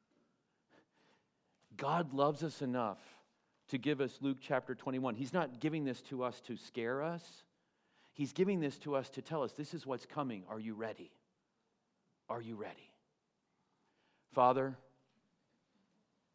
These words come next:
it's easy to focus on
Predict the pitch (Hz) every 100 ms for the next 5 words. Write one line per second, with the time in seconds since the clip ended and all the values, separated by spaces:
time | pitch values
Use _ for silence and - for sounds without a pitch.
0 | _ _ _ _ _ _ _ _ _ _
1 | _ _ _ _ _ _ _ _ - _
2 | _ - 127 120 151 143 156 131 147 139
3 | 139 127 131 120 113